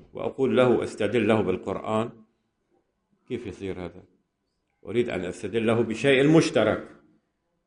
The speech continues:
وهو شو؟ العقل. ربنا يقول: "وهديناه النجدين".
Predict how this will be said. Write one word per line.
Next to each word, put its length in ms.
وهو 300
شو؟ 340
العقل. 600
ربنا 260
يقول: 420
"وهديناه 1400
النجدين". 1120